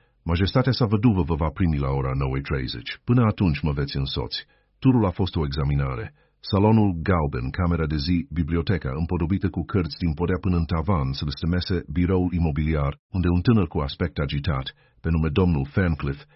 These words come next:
era deja la lucru în spatele unui birou plin cu registre contabile, care s-au ridicat la intrarea lor, s-a înclinat precis și s-a așezat din nou la semnul din cap al doamnei Penhallow.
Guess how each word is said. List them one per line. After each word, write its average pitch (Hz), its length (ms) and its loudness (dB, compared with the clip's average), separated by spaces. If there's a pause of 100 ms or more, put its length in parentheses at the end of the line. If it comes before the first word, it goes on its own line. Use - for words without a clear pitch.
era 92 200 0
deja 98 280 4
la 113 120 2
lucru 104 260 2
în 87 80 2
spatele 87 420 0
unui 82 220 0
birou 76 360 0
plin 71 320 0
cu 71 120 -4
registre 69 420 -4
contabile, 69 680 -4 (240)
care 90 160 0
s-au 95 220 0
ridicat 92 440 0
la 71 140 0
intrarea 71 420 -2
lor, 69 320 -2 (280)
s-a - 160 -2
înclinat 98 440 0
precis - 540 -2
și - 180 -8
s-a 85 140 -4
așezat 85 440 -2
din 78 220 -2
nou 85 180 0
la 69 100 -2
semnul 76 440 0
din 69 140 -2
cap 69 200 -4
al 69 120 -2
doamnei 69 420 -2
Penhallow. 67 600 -4